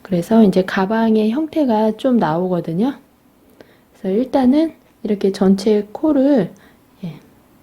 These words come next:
두 코 모아뜨기를 해서 올게요. 예, 제가 이제 이, 여기까지 떠왔는데요. 제가 지금 여기 마커를 걸어놨잖아요.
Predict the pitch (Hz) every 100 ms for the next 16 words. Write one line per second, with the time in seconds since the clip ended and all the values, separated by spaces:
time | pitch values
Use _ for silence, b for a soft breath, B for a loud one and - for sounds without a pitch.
0 | _ _ _ _ _ - - b b b
1 | _ _ - 196 - 214 175 180 185 208
2 | 190 190 190 185 226 262 240 196 214 165
3 | 147 160 156 160 160 196 269 - _ _
4 | _ _ _ _ _ _ _ _ _ _
5 | _ _ _ _ _ - - - B B
6 | B - 185 - - 185 175 185 180 208
7 | 196 196 190 214 214 208 196 - 196 196
8 | 196 - - _ - - 294 320 285 220
9 | 180 190 247 185 B B B - 208 202
10 | 196 180 156 156 180 160 - - 311 302
11 | 294 285 269 - 175 185 160 135 - 156
12 | 147 180 254